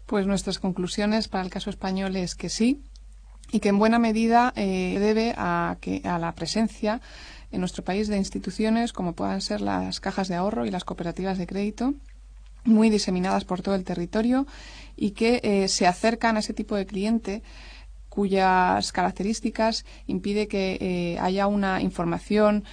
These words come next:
amplia, eh, sobre sus posibilidades, sobre sus riesgos, y solo eso, eh, ese tipo de información local la tienen es-, entidades que operan en ámbito local. Eh, entonces, eh, estas entidades han contribuido de manera importante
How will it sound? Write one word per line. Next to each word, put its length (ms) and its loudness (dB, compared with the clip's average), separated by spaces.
amplia, 720 4
eh, 260 -2
sobre 320 0
sus 320 -6
posibilidades, 880 0
sobre 300 -6
sus 180 -8
riesgos, 540 2
y 400 2
solo 260 4
eso, 400 2
eh, 300 0
ese 160 -4
tipo 220 -2
de 40 0
información 640 -2
local 460 4
la 180 0
tienen 300 2
es-, 240 -2
entidades 560 2
que 100 -4
operan 460 0
en 160 -2
ámbito 340 0
local. 380 -6
Eh, 180 2
entonces, 640 0
eh, 400 -2
estas 360 -2
entidades 440 0
han 100 -2
contribuido 680 2
de 100 0
manera 560 0
importante 640 0